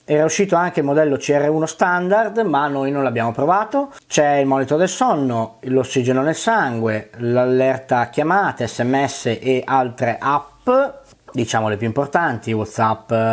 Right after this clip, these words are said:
Instagram, Facebook, le mail. Poi abbiamo il controllo del battito cardiaco, preciso, anche ventiquattro ore su ventiquattro, e un, ehm, activity tracker con multisport e calorie,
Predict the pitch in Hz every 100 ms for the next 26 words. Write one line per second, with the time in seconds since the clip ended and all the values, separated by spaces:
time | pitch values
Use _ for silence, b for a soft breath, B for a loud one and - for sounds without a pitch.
0 | 110 113 113 - 110 113 113 113 - 110
1 | 113 104 117 110 117 113 107 104 110 107
2 | 110 107 110 107 B _ 143 139 135 131
3 | 135 127 131 127 143 131 131 127 123 120
4 | 120 123 120 120 123 127 147 147 226 262
5 | 294 294 - - 107 139 139 - - 151
6 | 143 139 127 135 123 120 123 127 131 135
7 | 170 - - - 269 269 - 151 196 -
8 | - _ _ 139 139 135 131 127 117 -
9 | - - 123 - 147 131 - 156 160 170
10 | - 233 240 - _ 143 156 156 156 202
11 | 196 233 247 247 - 277 - 160 170 131
12 | 135 123 117 160 226